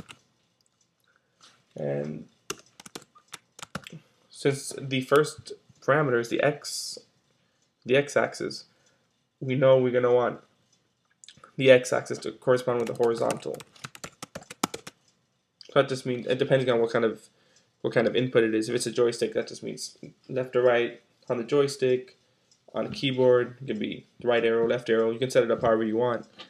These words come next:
But right now it's set up as the arrow keys by default. That's what it is. The arrow keys or the W A S D keys. So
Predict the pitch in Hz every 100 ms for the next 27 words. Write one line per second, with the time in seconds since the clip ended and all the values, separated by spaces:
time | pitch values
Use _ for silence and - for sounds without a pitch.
0 | _ _ - 123 123 117 - 123 - 101
1 | - 123 120 113 113 110 110 - 117 107
2 | 113 113 110 104 - - 123 - 135 131
3 | 131 123 123 123 120 123 120 117 113 113
4 | - 117 107 110 110 - - _ _ _
5 | _ - - - _ _ _ _ _ _
6 | - - _ _ - 131 113 -